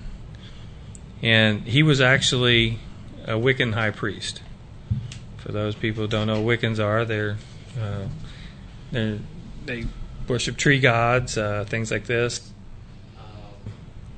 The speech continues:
But they're, but he was a, he was a high priest, and he was responsible for destroying seven churches. Personally responsible for it. He would go in, cause controversy,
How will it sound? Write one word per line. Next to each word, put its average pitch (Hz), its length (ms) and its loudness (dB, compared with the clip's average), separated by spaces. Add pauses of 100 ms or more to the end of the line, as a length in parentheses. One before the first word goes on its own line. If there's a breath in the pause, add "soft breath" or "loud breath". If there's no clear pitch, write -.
(200)
But 117 160 2
they're, 117 280 6 (1400)
but 110 120 -14
he 143 100 -14
was 147 160 -14
a, 113 220 -14
he 131 80 2
was 127 120 4
a 113 40 0
high 123 160 8
priest, 147 420 4
and 110 160 2
he 127 100 2
was 139 200 -2
responsible 113 560 2
for 104 120 -2
destroying 110 560 0
seven 120 320 0
churches. - 540 -4 (1080)
Personally 139 460 2
responsible 110 720 -2
for 101 280 -4
it. - 120 -12
He 113 100 -2
would 113 140 -2
go 117 220 6
in, 117 300 4
cause 117 280 2
controversy, 110 920 0